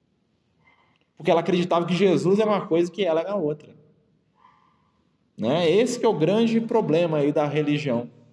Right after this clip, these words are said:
Né? Porque, na verdade, quando Jesus ele passa pela morte, ele tá falando assim, né? Tem uma frase de Jesus que eu gosto muito, que ele fala assim, ó, "Vós sois deuses. E tudo que eu faço, vocês farão e muito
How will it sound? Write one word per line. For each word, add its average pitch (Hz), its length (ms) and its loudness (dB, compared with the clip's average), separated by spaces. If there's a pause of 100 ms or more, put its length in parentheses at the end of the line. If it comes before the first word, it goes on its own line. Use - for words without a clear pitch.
(580)
Né? 147 360 -2
Porque, 170 340 0
na 160 120 0
verdade, 180 500 0
quando 185 160 -4
Jesus 160 440 0
ele 156 140 0
passa 151 300 -4
pela 143 200 -2
morte, 170 340 0
ele 165 80 -6
tá 170 80 -6
falando 175 220 -4
assim, 170 280 -8
né? 135 180 -8
Tem 175 100 -6
uma 165 100 -4
frase 147 260 -2
de 139 60 -8
Jesus 131 160 -2
que - 80 -6
eu 127 60 -2
gosto 131 260 -2
muito, 135 140 -16
que 165 60 -6
ele 156 80 -6
fala 156 100 -6
assim, 151 200 -12
ó, 113 160 -6 (240)
"Vós 127 200 -4
sois 147 220 -4
deuses. 120 760 -6 (1400)
E 113 100 0
tudo 247 340 0
que 233 100 -2
eu 202 100 2
faço, 190 540 -4
vocês 180 340 -4
farão 147 400 -2
e 170 60 -4
muito 202 800 -4